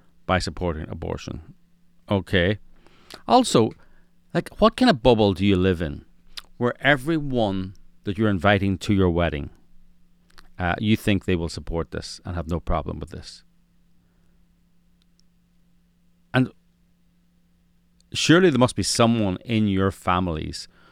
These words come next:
who does not agree with this, and you, and it's not like, uh, supporting immigration or not supporting immigration or lower tax or higher tax. This is a deeply moral issue to many people. Many people believe this is a killing of an innocent human being.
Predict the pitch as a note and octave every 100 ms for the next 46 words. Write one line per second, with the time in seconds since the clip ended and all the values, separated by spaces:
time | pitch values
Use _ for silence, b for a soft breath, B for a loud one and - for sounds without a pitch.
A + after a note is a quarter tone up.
0 | b G#2+ G#2 F2 F#2 F2+ D#2+ E2 D#2 D#2+
1 | D#2 - G2+ F#2+ F#2+ G2 G#2+ G2 - b
2 | b b b B2+ - D#3 A3 G#3+ D3 -
3 | - A2 F#2+ F#2 E2 - - - F#2+ F2+
4 | - G2 F#2 F2 F#2 - F2+ E2 F#2+ G2+
5 | - G2+ F#2 F#2 F2 F2 E2 D#2+ D2 F2
6 | F#2+ - F2 - D#2 F2 E2 E2+ D#2 -
7 | B B D#3 E3 C#3 G#2 F#2+ - _ _
8 | _ _ A#2+ - G#2+ E2+ F2+ F2+ F#2 E2+
9 | - E2+ - D#2 - - F2 F2 E2 D#2
10 | - E2+ E2 D#2+ F#2 G2+ G2+ G2 E2+ D#2
11 | F2+ E2+ D#2 - b b - F2+ F#2 D#2
12 | F2+ F#2+ E2+ D#2+ D2 D#2+ E2 - E2 F2+
13 | E2 D2 E2+ F2+